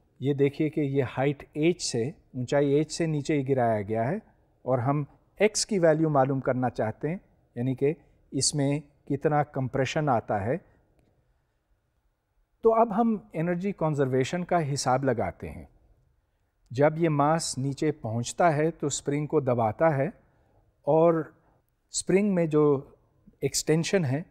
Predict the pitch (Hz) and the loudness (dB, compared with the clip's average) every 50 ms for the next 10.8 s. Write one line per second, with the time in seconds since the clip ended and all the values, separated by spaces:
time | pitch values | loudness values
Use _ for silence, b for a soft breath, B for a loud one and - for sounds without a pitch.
0 | _ _ - 147 160 165 160 - _ - 185 185 - - - - 180 147 123 117 | _ _ -2 0 0 0 0 -2 _ -2 -2 0 0 -4 0 0 2 2 4 2
1 | 117 104 90 92 87 80 87 101 104 _ _ _ _ _ _ _ _ _ _ _ | 2 2 0 -2 -8 -10 -12 -16 -20 _ _ _ _ _ _ _ _ _ _ _
2 | _ _ _ _ _ _ _ _ _ _ - 156 170 175 175 - 202 196 190 190 | _ _ _ _ _ _ _ _ _ _ -4 0 0 0 0 2 2 2 2 0
3 | - _ _ _ _ _ _ _ _ _ _ _ - 135 135 151 156 156 147 139 | -6 _ _ _ _ _ _ _ _ _ _ _ -10 -6 -2 0 2 2 0 0
4 | - _ _ _ - 139 143 156 175 170 - 208 214 208 170 147 139 143 156 165 | -4 _ _ _ -8 -6 -4 -4 -4 -2 -2 -2 0 0 0 -2 -2 -2 -2 -2
5 | 170 220 208 180 - - 131 117 101 - - _ _ _ _ _ _ - 139 143 | -2 -4 -4 -4 -4 -6 -6 -6 -6 -10 -14 _ _ _ _ _ _ 0 0 2
6 | 156 160 165 - 196 175 - 143 127 120 110 104 95 104 120 175 - _ _ _ | 2 2 2 2 2 2 2 0 0 0 -4 -6 -6 -8 -10 -10 -12 _ _ _
7 | _ _ _ _ _ _ _ _ _ - 113 120 143 160 185 175 147 143 143 151 | _ _ _ _ _ _ _ _ _ -12 -4 0 4 4 4 4 4 2 0 0
8 | 160 175 190 190 - _ _ _ - 143 165 180 190 175 147 147 156 175 196 208 | -2 -4 -6 -8 -12 _ _ _ -6 -4 -2 -2 -2 -4 -4 -4 -4 -4 -4 -6
9 | - - _ _ _ _ 156 156 160 - 165 160 160 - 143 135 135 - - - | -8 -14 _ _ _ _ -4 -4 -2 -2 -2 -2 -2 -2 -2 -2 -2 -4 -8 -6
10 | - 131 127 - - - - 127 107 - _ - - - - - | -4 -4 -4 -4 -6 -8 -8 -8 -8 -8 _ -12 -12 -12 -12 -14